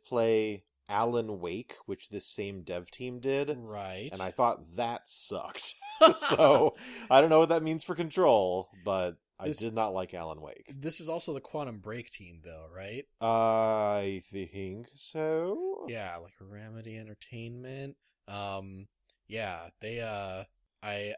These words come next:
Speaker 2: I know that there's, there's a group of people that are really passionate about this game.
Speaker 1: Okay.
Speaker 2: Um, and the, I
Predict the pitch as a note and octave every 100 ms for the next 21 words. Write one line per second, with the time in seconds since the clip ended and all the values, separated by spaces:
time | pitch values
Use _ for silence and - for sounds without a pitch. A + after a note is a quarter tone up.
0 | - G#2+ A2 A#2 C3+ D#3+ D#3+ D#3+ D3 -
1 | B2+ A2 A2 G2+ - G2 G2+ F#2+ F#2+ -
2 | G2 A#2 D#3+ F3 F3 C#3+ D#3+ D3+ - C#3
3 | C3+ A#2 G#2+ G2+ G2 F#2 F#2 G#2 G2 -
4 | F2+ F#2 - D#3+ D#3+ E3+ E3+ F3+ - F3+
5 | F#3+ G3+ G3+ _ D#3+ - G#2+ A#2+ G2 G#2
6 | G2 G2 G2+ - _ _ - A2 G#2 G#2
7 | G#2 A2 - A2+ A2 _ _ - A2+